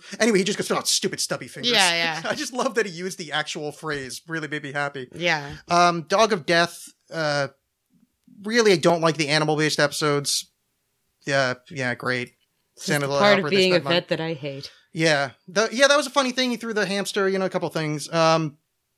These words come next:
Speaker 1: Colonel Homer, uh, the Lurleen Lumpkin episode, uh,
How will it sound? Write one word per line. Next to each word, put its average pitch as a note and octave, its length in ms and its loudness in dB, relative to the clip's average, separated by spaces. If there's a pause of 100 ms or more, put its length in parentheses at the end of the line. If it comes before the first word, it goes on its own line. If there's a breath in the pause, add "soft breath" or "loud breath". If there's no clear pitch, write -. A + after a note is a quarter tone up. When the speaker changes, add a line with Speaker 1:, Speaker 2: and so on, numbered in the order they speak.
(540)
Speaker 1:
Colonel B3 380 4
Homer, F#3 680 2 (520)
uh, D3 380 4
the C#3+ 200 -2
Lurleen A#3 800 4
Lumpkin F#3+ 600 4
episode, B2+ 580 -6
uh, C3 360 0